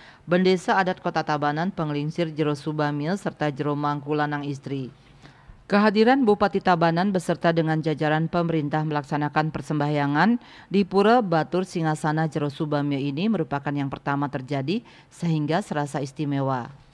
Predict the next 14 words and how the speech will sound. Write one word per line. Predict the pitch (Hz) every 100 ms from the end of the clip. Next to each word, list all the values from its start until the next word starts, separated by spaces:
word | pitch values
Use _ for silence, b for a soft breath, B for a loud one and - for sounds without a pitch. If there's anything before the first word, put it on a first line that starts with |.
| - - B B B
Bupati | B 147 151 156
Sanjaya | 151 156 151 151 165
menyampaikan | 175 160 160 156 151 185 247
bahwa | 175 151 156
kehadirannya | 170 156 143 147 147 151 165 190
beserta | 156 147 147 147
jajaran | 139 139 147 156
merupakan | 196 165 156 143 151
hal | 156 156 156
yang | 147 143
telah | 147 147
ditentukan | 143 143 143 135 151
oleh | 156 147
alam | - 139 143 175